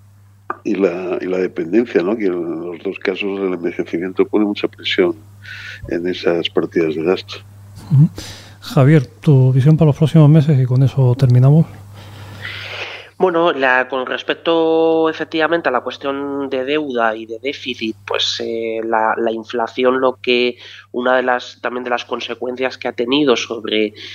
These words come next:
Speaker 3: eh, sobre, en este caso sobre las cuentas públicas, pues es generar una serie de ingresos extraordinarios que contribuyen también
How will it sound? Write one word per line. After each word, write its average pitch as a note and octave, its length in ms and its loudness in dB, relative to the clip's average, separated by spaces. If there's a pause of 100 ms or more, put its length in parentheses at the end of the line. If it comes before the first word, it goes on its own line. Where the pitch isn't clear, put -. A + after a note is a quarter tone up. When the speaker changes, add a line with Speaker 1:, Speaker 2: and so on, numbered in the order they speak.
(200)
Speaker 3:
eh, A2 280 4
sobre, G#2+ 460 -2
en G#2+ 80 -4
este A#2 180 -6
caso A#2 180 -4
sobre A#2 200 -6
las A2+ 100 -4
cuentas A2+ 320 -4
públicas, C3+ 540 -4
pues - 260 -10
es A2+ 220 -6 (260)
generar A#2+ 560 -2
una A2 180 -4
serie B2+ 280 -8
de A2+ 80 -10
ingresos A2 400 -10
extraordinarios C3+ 1040 -4
que G#2+ 280 -8 (380)
contribuyen A2 760 -4
también A2+ 580 -4